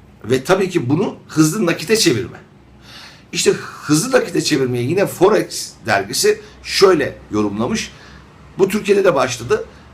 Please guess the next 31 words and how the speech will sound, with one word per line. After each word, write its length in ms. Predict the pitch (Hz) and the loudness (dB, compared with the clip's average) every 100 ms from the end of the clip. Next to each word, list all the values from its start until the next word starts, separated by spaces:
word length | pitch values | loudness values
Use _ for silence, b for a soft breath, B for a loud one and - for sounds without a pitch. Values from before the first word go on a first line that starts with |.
| - | 0
Artık 380 | 151 190 196 - - - - | 2 2 2 -2 -4 -14 0
kredi 240 | 160 170 | 2 2
kartıyla 420 | - 151 139 127 | 0 -2 -2 -4
ödeme 420 | 107 127 117 113 131 | 0 0 0 -2 2
neredeyse 460 | 196 165 165 214 | 2 2 -4 -4
yüzde 260 | 180 160 180 | -2 2 2
doksana 340 | 190 165 151 | 2 0 -2
çıktı 240 | 156 - 101 | -4 -8 -16
Türkiye'de. 380 | - - - - - - b b - | -18 -12 -12 -12 -20 -20 b b -6
Dünyada 540 | 117 165 180 170 220 220 | 0 2 2 2 0 0
da 200 | - B B | -2 B B
yüzde 280 | 123 143 170 | -2 4 4
doksan 400 | 160 - 185 170 | 2 2 2 2
beşmiş 320 | 165 113 113 | 0 -2 -6
arkadaşlar. 540 | 101 90 69 - - - B B - | -6 -8 -14 -16 -18 -20 B B 4
Kredi 260 | 175 175 | 4 4
kartıyla 380 | 117 107 117 180 | -2 -6 -4 0
ödeme. 440 | 143 110 82 - - _ b b b | 2 0 -2 -10 -20 _ b b b
Temassız 460 | - 151 160 165 - | -2 0 2 0 2
ödeme 300 | 185 156 170 | 0 2 0
henüz 180 | 165 127 | 0 0
daha 140 | 123 | 0
yüzde 260 | 120 127 120 | 0 -2 -4
yirmi 220 | 120 131 | -4 -4
beş 160 | 170 220 | -2 -2
ama 280 | 170 147 B B B - | -2 -2 B B B 0
kredi 260 | 123 120 | 0 0
kartının 360 | 127 120 113 113 | -2 -4 -6 -6
temassız 520 | 120 113 117 117 104 | -6 -6 -6 -8 -10
ödeme 240 | 101 101 | -10 -10
birimi 320 | 104 107 - | -6 -4 -4